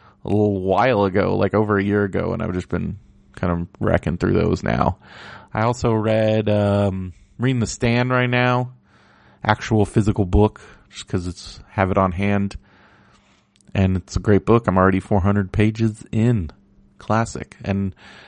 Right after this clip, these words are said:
there's rumors, I mean, now with it doing so well, we might see some more Stephen King adaptations. I mean, there was the converse of Dark Tower totally bombing, but I don't know.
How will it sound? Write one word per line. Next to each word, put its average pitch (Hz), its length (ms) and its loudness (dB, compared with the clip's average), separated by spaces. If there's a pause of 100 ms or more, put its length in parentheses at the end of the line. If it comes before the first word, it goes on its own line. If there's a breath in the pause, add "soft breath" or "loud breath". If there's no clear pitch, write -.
(180 loud breath)
there's 98 200 2
rumors, 107 560 2
I - 20 -2
mean, 104 160 0
now 110 300 2
with 107 340 0
it 117 220 0
doing 120 260 0
so 113 240 0
well, 113 320 2
we 120 80 0
might 107 240 0
see 113 240 -4
some 110 200 -6
more 110 280 0
Stephen 107 320 -4
King 110 220 -2
adaptations. 110 680 0
I 113 40 0
mean, 107 300 -2 (460 loud breath)
there 113 140 2
was 127 360 0
the 113 260 2
converse 123 720 0
of 95 180 -2
Dark 135 240 0
Tower 117 380 2
totally 110 400 0
bombing, 104 500 0
but 98 300 0 (680 soft breath)
I 120 60 -4
don't 113 120 2
know. 107 260 2